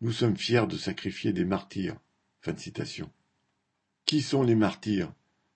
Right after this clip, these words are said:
Par qui et pour quels motifs sont-ils sacrifiés ? Les milliers de morts de Gaza, les dizaines de milliers de blessés, les souffrances infligées ne résultent pas d'un choix de la population gazaoui.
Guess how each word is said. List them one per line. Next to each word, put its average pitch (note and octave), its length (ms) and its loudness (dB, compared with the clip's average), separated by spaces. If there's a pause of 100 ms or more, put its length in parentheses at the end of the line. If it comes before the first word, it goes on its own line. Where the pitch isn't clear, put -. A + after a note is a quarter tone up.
(340)
Par - 240 -2
qui C3+ 280 -4
et A2 100 6
pour G#2 180 -2
quels B2 160 4
motifs A#2 400 2
sont-ils G2+ 320 -6
sacrifiés ? F#2+ 640 -4 (520)
Les E2+ 160 0
milliers A2 340 6
de A2 100 10
morts A2 260 8
de G2+ 100 8
Gaza, G2+ 440 8
les F#2+ 160 4
dizaines A2 400 4
de G#2 100 6
milliers G2+ 320 2
de G2+ 100 2
blessés, G2+ 540 2 (240)
les G2+ 120 2
souffrances C3 520 -2
infligées A#2 640 0 (100)
ne G#2 100 2
résultent A2+ 500 4
pas A#2+ 220 4
d'un G#2 160 4
choix A#2 260 0
de G2+ 120 4
la F2 100 2
population G2 720 -2
gazaoui. F#2+ 520 -2